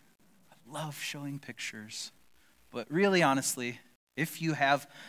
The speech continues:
if you've got a wallet with photos that flip out, bonus points to you. Show some pictures of some people you love. I mean,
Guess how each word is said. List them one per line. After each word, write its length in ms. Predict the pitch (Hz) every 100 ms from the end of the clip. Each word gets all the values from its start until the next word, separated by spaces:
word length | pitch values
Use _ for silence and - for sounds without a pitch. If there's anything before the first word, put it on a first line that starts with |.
| - -
if 240 | 185 220
you've 180 | 247 208
got 280 | 185 214 214
a 100 | 170
wallet 720 | 175 147 170 202 233 247 -
with 180 | 202 202
photos 760 | - - - 214 226 226 220 190
that 160 | 214
flip 340 | - 208 202 208
out, 500 | 170 127 101 120 120
bonus 380 | 160 175 170
points 460 | - 156 147 143 -
to 160 | - 135
you. 400 | 113 92 98 - _ _ _ _ _ _ _ -
Show 400 | - 156 151 196
some 280 | - 233
pictures 680 | 220 170 - - 131 123 - -
of 100 | 120
some 160 | - 135
people 260 | 143 147
you 100 | 151
love. 200 | 170 113
I 60 | 147
mean, 160 | 185